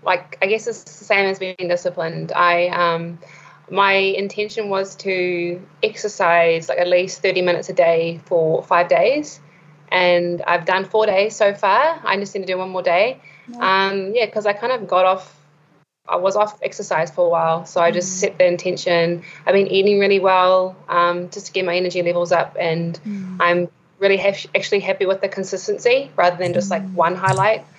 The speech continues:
Speaker 1: I'm actually happy with how consistent I've been with, um, my daily practice of
Speaker 2: Mm.
Speaker 1: all that stuff,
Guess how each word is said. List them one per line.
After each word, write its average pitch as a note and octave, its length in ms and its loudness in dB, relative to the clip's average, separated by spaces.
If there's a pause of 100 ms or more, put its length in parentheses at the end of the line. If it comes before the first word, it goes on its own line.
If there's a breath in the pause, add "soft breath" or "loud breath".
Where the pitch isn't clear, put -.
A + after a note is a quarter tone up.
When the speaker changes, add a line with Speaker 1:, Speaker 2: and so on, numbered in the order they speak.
(360 soft breath)
Speaker 1:
I'm - 80 -10
actually - 260 -8
happy G3 260 -2
with F3 160 2
how F3 180 2
consistent - 520 -8
I've E3+ 140 -2
been F3 380 0 (380 loud breath)
with, F3 240 2
um, E3+ 220 2
my E3+ 140 2
daily E3+ 320 0
practice - 560 -4
of E3 300 0 (140)
Speaker 2:
Mm. G3 360 -10 (180)
Speaker 1:
all G3 100 4
that F#3+ 160 4
stuff, - 600 -4